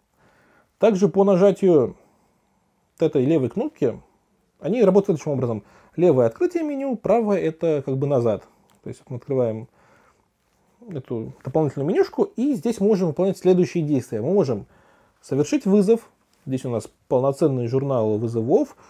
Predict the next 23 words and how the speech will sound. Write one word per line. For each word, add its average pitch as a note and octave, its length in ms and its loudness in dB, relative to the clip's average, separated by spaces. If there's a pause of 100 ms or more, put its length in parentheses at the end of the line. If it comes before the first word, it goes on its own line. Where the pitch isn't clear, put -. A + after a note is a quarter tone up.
(360)
а, A2+ 280 -2
клавиатура C#3 600 2
маленькая C#4 500 -2
для G3+ 220 0
набора G3+ 360 2
номера, G3 380 2
либо G3 680 0 (220)
контакты. D#3 520 0
Можно B2 240 -6
позвонить C3 460 -6
избранным A3 480 -2
контактам, F3 500 -4
либо D#3+ 180 -2
любым. C3+ 300 -2
Они C#3+ 160 -4
все E3+ 220 -4
синхронизируются C3+ 800 -4
с - 80 -12
вашего C#3 680 -4 (480)
основного C#3+ 420 -2
мозга. A2 440 -2 (1300)
Также D#3+ 320 0
можно A#2+ 460 -2